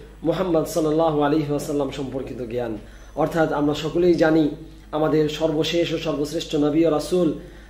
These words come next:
যার আদর্শের অনুকরণ, অনুসরণ ছাড়া কোনো ব্যক্তি দুনিয়ার শান্তি এবং পরকালীন মুক্তি অর্জন করতে পারবে না,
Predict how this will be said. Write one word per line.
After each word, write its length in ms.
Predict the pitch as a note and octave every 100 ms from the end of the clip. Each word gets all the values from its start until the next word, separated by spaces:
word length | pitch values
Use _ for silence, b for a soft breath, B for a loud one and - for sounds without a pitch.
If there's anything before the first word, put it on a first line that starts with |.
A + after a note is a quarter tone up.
| B
যার 300 | C#3 F#3 F3+
আদর্শের 600 | C3 E3 G#3 - G#3 G#3
অনুকরণ, 480 | - F3+ G#3 G#3+ F#3+
অনুসরণ 480 | F3 G#3 G#3 G#3+ G3+
ছাড়া 400 | - D3+ G#2+ - B B B
কোনো 180 | - A3
ব্যক্তি 580 | D#3+ G#3+ - - E3+ A2 - - -
দুনিয়ার 400 | C3 D3+ D3 C3+
শান্তি 400 | - D3+ D3 D3+
এবং 180 | C#3 C#3
পরকালীন 400 | C3+ C#3 D3 C#3
মুক্তি 320 | C3+ C#3 C#3
অর্জন 300 | C3+ B2 C3+
করতে 240 | C3 A2+ G#2
পারবে 380 | A#2+ C3+ C#3+
না, 120 | B2+